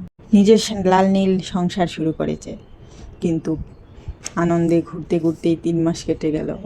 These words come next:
ওর আনা নগদ অর্থ সব শেষ হয়ে গেল। এবার অল্প অল্প গয়না বিক্রি করতে শুরু করলো। মুকুলের বন্ধু মুকুলকে গার্মেন্টসে একটা চাকরি দিল, কিন্তু মুকুল সেই চাকরি ঠিক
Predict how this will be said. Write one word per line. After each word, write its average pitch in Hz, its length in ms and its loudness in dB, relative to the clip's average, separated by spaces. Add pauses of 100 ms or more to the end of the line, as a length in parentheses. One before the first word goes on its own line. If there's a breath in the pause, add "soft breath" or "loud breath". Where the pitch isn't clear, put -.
ওর 165 240 -2
আনা 170 260 -2
নগদ 170 360 0
অর্থ 170 260 -4
সব 165 240 -4
শেষ - 340 0
হয়ে 160 180 2
গেল। 143 260 0 (220)
এবার 160 260 0
অল্প 160 260 -2
অল্প 156 260 0
গয়না 156 360 2
বিক্রি 151 260 -2
করতে 151 320 -2
শুরু 147 260 -2
করলো। 143 320 4
মুকুলের 170 440 0
বন্ধু 175 300 0
মুকুলকে 175 400 -2
গার্মেন্টসে 165 440 0
একটা 175 260 -2
চাকরি 151 320 -4
দিল, 147 220 -2 (120)
কিন্তু 165 280 -4
মুকুল 156 320 -2
সেই 151 200 -2
চাকরি 151 360 -6 (120)
ঠিক 147 120 -2